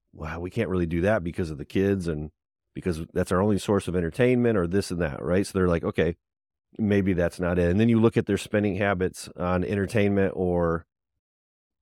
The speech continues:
apps or whatever the thing might be. It doesn't matter. It doesn't matter what it is. The reality is the solution in a lot of those cases, and again, you're listening to this going like, "That's not my story." Cool. I'm not pointing fingers or thinking <laughs> of anybody in particular.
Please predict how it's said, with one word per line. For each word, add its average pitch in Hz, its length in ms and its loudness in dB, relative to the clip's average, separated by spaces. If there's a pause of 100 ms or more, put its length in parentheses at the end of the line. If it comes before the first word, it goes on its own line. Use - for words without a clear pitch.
(120)
apps 110 560 2
or 90 260 -2
whatever 117 380 4
the 101 100 0
thing 98 220 0
might 82 160 -2
be. 82 100 0
It 71 60 -2
doesn't 87 180 -4
matter. 78 320 -8 (480)
It 92 40 -4
doesn't 92 200 0
matter 76 220 -2
what 73 160 -2
it 64 100 -8
is. - 240 -16 (180)
The 92 80 -8
reality 110 540 4
is 65 320 -10 (720)
the 98 140 -4
solution 101 880 2 (220)
in 98 100 -2
a 90 60 0
lot 90 240 4
of 110 80 2
those 117 160 2
cases, 98 400 0
and 92 80 0
again, 92 240 2
you're 98 160 2
listening 104 260 0
to 95 40 0
this 95 100 -4
going 98 120 0
like, 90 140 -2
"That's 113 180 -2
not 110 140 0
my 101 120 0
story." 104 540 0
Cool. 76 380 -4
I'm 95 100 -4
not 95 160 0
pointing 101 280 0
fingers 98 340 0
or 92 80 -2
thinking 107 360 -2
<laughs> 98 60 -2
of 107 100 -2
anybody 92 380 0
in 101 80 0
particular. 85 640 -6